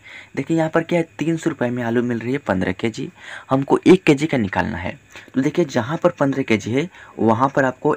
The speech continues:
एक केजी कर देना है, जहाँ पर पन्द्रह केजी वहाँ पर आपको एक केजी कर देना है, बराबर है तो बराबर लगा देना है। और ये तीन सौ रुपये है तो आपको इसमें का तीन सौ लिख देना है। अब देखिए हमने एक कर दिया है,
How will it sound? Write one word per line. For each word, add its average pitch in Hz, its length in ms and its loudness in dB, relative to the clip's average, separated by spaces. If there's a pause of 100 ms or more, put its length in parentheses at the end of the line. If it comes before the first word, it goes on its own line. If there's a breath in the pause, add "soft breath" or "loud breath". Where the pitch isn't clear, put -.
(140)
एक 143 180 4
केजी 123 260 0
कर 101 180 0
देना 95 220 -8
है, - 180 -14 (540 soft breath)
जहाँ 113 320 -2
पर 156 140 0
पन्द्रह 123 340 0
केजी 117 240 -2
वहाँ 113 240 -2
पर 123 140 -4
आपको - 300 -4
एक 123 140 0
केजी 123 200 0
कर 120 180 2
देना 123 180 -4
है, 127 200 -8 (380 loud breath)
बराबर 113 380 0
है 131 80 -2
तो 131 140 -8
बराबर 110 320 0
लगा 123 200 4
देना 127 220 -2
है। 139 220 -2 (460 loud breath)
और 135 140 -2
ये 160 80 2
तीन 151 260 -2
सौ 147 120 -2
रुपये 113 260 2
है 147 200 -4 (260 soft breath)
तो - 200 -6
आपको 113 320 -2
इसमें 123 260 -2
का 151 140 -4 (160)
तीन 135 180 -2
सौ 156 140 -2
लिख 131 240 0
देना - 200 -6
है। - 180 -10 (600 loud breath)
अब 156 140 2
देखिए 170 260 2
हमने 165 260 4 (180)
एक 165 220 8
कर 156 180 6
दिया 135 220 -2
है, 156 80 4